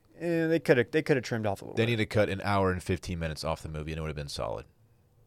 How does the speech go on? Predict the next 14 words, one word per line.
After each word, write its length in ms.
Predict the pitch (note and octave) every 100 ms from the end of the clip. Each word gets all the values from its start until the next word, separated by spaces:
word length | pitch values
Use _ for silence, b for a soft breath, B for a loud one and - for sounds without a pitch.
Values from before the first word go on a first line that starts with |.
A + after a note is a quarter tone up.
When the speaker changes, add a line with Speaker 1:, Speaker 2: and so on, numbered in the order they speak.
| _
Speaker 2:
Like, 120 | F#2
that's 180 | E2+ G2+
a 40 | F2+
lot 280 | F#2 D#2
of 60 | C#2+
movie. 400 | D#2+ D#2 D2 - -
I, 120 | D#2+ D2+
I 100 | E2
get 220 | D#2 D#2+
it, 120 | C2+ _
but 160 | C2+ -
that's 180 | E2 E2
how 80 | F2
much 280 | D#2+ D2+